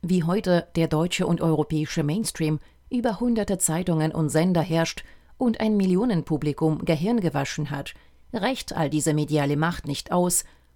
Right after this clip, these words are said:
um gegen eine gesperrte und bekämpfte Internetseite mit einigen zehntausend Lesern zu bestehen,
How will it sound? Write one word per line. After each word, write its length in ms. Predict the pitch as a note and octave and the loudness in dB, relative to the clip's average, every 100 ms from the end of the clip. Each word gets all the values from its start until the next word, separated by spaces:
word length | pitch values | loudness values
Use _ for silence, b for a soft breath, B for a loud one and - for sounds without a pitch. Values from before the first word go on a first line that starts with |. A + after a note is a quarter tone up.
| _ | _
um 200 | B3+ A#3 | 0 2
gegen 280 | A3 G3 F#3 | 0 0 0
eine 200 | F#3 F3 | 0 0
gesperrte 640 | D#3+ - E3 F#3 E3+ D#3 | -2 -2 -2 0 0 0
und 240 | D#3 - | -2 -2
bekämpfte 520 | D3 - D3 C#3 - | -6 -4 -4 -2 -2
Internetseite 840 | D3+ F#3+ F#3+ D#3+ D3+ D#3 D3 D#3+ D3 b b b | 0 0 0 0 2 0 0 0 -2 b b b
mit 200 | B3+ - | -2 0
einigen 380 | G#3+ G#3+ F#3 F3 | 0 2 2 2
zehntausend 680 | - F#3+ F#3+ D3+ D3+ D3 D3 | 2 -2 0 0 0 0 0
Lesern 380 | F3 G#3 D3 | -2 0 -2
zu 120 | C3 C3+ | -2 -2
bestehen, 500 | C#3 - C#3+ C#3 | -4 -4 -2 -2